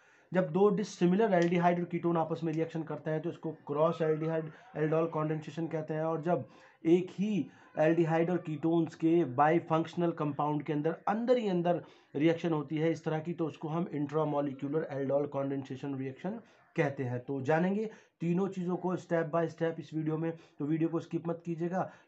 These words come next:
Now without wasting the time, let's start। तो चलिए आगे बढ़ते हैं, शुरू करते हैं Eldol condensation से। देखिए सबसे पहले मैं रिएक्शन बताने से पहले आपको एक बात बता देना चाहता हूं कि एल्डोल condensation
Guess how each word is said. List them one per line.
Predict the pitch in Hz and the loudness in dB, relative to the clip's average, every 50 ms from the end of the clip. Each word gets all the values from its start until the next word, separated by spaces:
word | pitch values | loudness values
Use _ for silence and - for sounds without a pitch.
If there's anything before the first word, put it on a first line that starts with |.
| - | 0
Now | 127 143 156 165 175 180 170 147 | 2 4 4 4 4 2 0 0
without | 156 151 165 160 175 170 - | 0 2 2 2 2 0 0
wasting | 151 156 156 - 160 160 156 160 | -4 -6 -6 -4 -4 -2 -2 -2
the | 160 165 156 | -2 -2 -2
time, | 156 160 175 180 170 - _ - - 135 143 | -2 0 -2 -2 -4 -6 _ -6 -4 -2 0
let's | 143 151 170 170 - - - - _ - - | 0 0 -2 -4 -6 -16 -20 -20 _ -20 -20
start। | - - - 175 147 123 - - - - _ - - _ _ _ _ _ _ _ _ _ _ _ _ _ _ _ _ _ _ - - - | -16 -4 2 4 4 4 4 0 -6 -16 _ -20 -20 _ _ _ _ _ _ _ _ _ _ _ _ _ _ _ _ _ _ -14 -6 -4
तो | 165 | -2
चलिए | - 202 196 214 208 | 0 2 4 6 6
आगे | 185 185 180 202 | 6 6 6 4
बढ़ते | 185 190 185 - 202 | 4 2 2 2 2
हैं, | 196 190 202 | 2 2 0
शुरू | 190 - 185 180 | 0 -2 -4 -2
करते | - 180 165 - - | 0 0 0 2 2
हैं | 185 185 196 165 | 2 4 4 4
Eldol | 151 156 156 165 160 175 | 4 4 6 6 4 4
condensation | 165 160 156 156 156 160 156 - 160 - - 165 156 | 4 2 2 2 2 -2 -4 -6 -6 -6 -4 -6 -4
से। | 156 180 | -4 -4
देखिए | 165 165 190 190 226 214 | 0 0 0 2 2 0
सबसे | - 202 - - 208 | 0 0 0 0 0
पहले | 190 - 180 180 190 190 | 2 2 2 2 4 2
मैं | 185 180 | 2 2
रिएक्शन | 175 180 165 - - 185 170 | 2 2 0 0 0 -2 0
बताने | 156 160 165 160 170 | 0 2 2 2 2
से | 165 - 160 | 2 -2 -2
पहले | 156 151 160 160 | 0 2 2 2
आपको | 156 156 - - 170 | 2 2 0 0 -2
एक | 160 139 139 | 0 2 4
बात | 151 160 156 143 | 4 4 4 2
बता | 143 143 151 143 | 0 0 2 2
देना | 143 147 143 143 | 2 0 -4 -4
चाहता | - - 147 131 - 147 | -6 -4 -6 -6 -4 -4
हूं | 143 147 160 160 | -4 -2 -4 -4
कि | 165 170 165 170 175 175 165 - - - - - - | -2 -2 -2 0 0 -2 -4 -6 -14 -20 -16 -4 2
एल्डोल | 147 151 156 151 160 156 170 175 175 175 | 6 6 8 8 8 8 8 6 2 4
condensation | 160 156 151 151 151 156 156 151 - - 147 139 - - 170 185 | 4 4 4 4 2 0 0 -2 -4 -8 -8 -8 -4 -4 -4 -4